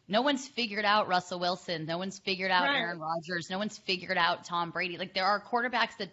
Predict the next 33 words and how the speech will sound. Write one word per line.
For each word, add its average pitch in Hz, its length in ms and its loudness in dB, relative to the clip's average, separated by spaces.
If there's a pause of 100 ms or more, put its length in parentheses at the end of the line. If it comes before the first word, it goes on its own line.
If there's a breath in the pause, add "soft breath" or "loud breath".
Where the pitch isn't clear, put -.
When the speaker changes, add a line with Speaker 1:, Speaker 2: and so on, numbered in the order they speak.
Speaker 1:
no 214 80 -2
one's 233 180 -4
figured 202 300 -4
out 190 200 4
Drew 196 200 -8
Brees. 202 300 -6 (380 loud breath)
There 233 120 4
are 240 60 4
quarterbacks, 233 600 4
many 226 400 2
of 190 100 0
them, 190 180 2
who 202 200 -6
do 196 240 -6
not 208 260 0
get, 208 280 2
quote 190 240 -2
unquote, 180 420 -6
figured 180 280 -8
out. 269 320 4
And 196 120 -4
I 196 100 -2
think 208 260 -10
it's 208 140 -12
something 196 320 -8
that 170 140 -10
people 180 240 -8
say 165 240 -2
a 160 40 -2
lot 156 200 0
about 143 240 -2
mobile 165 320 -2
quarterbacks. 247 640 -2